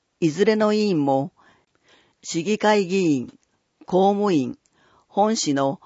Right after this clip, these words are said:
他の付属機関の委員との併任はできません。申し込み、郵便番号、二九九、零二九二、住所不要。袖ヶ浦市役所、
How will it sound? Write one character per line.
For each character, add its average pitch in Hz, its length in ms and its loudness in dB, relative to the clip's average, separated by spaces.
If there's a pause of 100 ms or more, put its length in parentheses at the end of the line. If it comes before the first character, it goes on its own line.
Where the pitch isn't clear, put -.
(140)
他 - 280 -2
の 190 100 0
付 202 140 -6
属 208 240 0
機 202 120 -8
関 170 280 0
の 143 100 0
委 127 80 -6
員 196 220 -2
と 143 120 -2
の 135 140 -2
併 160 220 -2
任 175 240 -2
は 170 100 0
で 139 120 -4
き 156 120 -4
ま 151 140 -2
せ 139 160 -8
ん。 123 100 -14 (720)
申 170 200 2
し - 80 -6
込 170 180 0
み、 160 240 0 (760)
郵 196 240 4
便 202 260 -2
番 185 260 2
号、 123 380 -4 (540)
二 202 240 -2
九 202 300 0
九、 139 400 -4 (540)
零 202 300 0
二 202 240 0
九 160 300 0
二、 160 340 -2 (480)
住 175 180 -4
所 113 160 -8
不 120 140 -10
要。 117 340 -8 (1400)
袖 180 340 0
ヶ 202 180 4
浦 185 180 2
市 160 160 -6
役 165 200 2
所、 - 260 -8